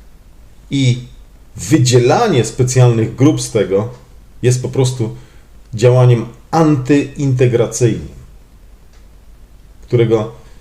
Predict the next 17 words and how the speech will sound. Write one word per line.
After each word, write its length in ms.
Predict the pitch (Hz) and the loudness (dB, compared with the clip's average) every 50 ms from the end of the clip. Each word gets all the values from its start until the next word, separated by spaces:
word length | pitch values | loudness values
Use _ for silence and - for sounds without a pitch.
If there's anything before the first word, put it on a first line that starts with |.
| - - - - - - | -20 -20 -20 -20 -8 -2
nasz 220 | 113 151 190 180 | -2 0 0 0
tytuł 400 | - - 147 127 127 135 131 131 135 127 - - - - - - | 0 -2 -2 0 2 2 2 2 0 -4 -8 -12 -16 -14 -6 -2
nigdy 260 | 123 127 127 143 143 | -2 0 0 0 2
nie 100 | 131 123 | 2 2
popierał, 480 | 123 - - 113 110 104 104 104 98 | 0 -2 -2 0 0 2 2 0 0
którego 300 | 95 - - 107 101 101 | -2 -2 -2 -2 0 0
ja 180 | 101 104 120 123 | 2 2 2 2
do 120 | 120 107 | 2 0
dzisiaj 460 | - - 107 113 - - 110 107 101 101 - - - - - - - 117 | -4 -4 -6 -6 -4 -4 -4 -4 -4 -6 -10 -16 -20 -20 -20 -20 -14 -8
nigdy 600 | 104 101 117 127 123 123 101 110 117 117 120 123 - - | -2 0 0 0 0 0 0 0 -2 -2 -4 -6 -10 -12
nie 260 | 92 92 92 92 92 95 - - - - | -10 -8 -8 -8 -8 -10 -14 -20 -18 -12
popieram. 500 | - - - - - 87 - - - - - - - - - - - - - - - - | -10 -10 -8 -6 -4 -4 -4 -6 -8 -12 -14 -16 -20 -20 -20 -20 -20 -20 -20 -14 -2 2
Mówię 280 | 123 123 - 107 92 | 2 2 4 2 0
do 220 | 87 - - 139 - | -2 0 0 0 2
was, 240 | 120 135 123 127 | 2 2 0 2
moi 200 | 127 120 117 113 | 2 0 0 0
drodzy, 500 | 107 104 104 110 101 92 98 104 117 127 | 0 0 0 0 0 -2 -2 -4 -2 -2